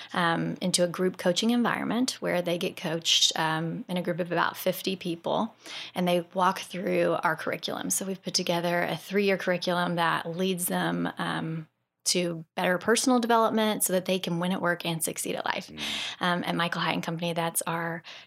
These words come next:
Speaker 1: mission, win at
Speaker 2: Right.
Speaker 1: work and succeed at life, because we really think it's possible. Uh, a lot of leaders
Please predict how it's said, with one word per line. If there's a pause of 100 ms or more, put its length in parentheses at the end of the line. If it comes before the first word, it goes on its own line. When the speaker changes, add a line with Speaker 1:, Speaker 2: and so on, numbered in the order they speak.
(120)
Speaker 1:
mission, (160)
win
at
Speaker 2:
Right.
Speaker 1:
work
and
succeed
at
life,
because
we
really
think
it's
possible.
Uh,
a
lot
of
leaders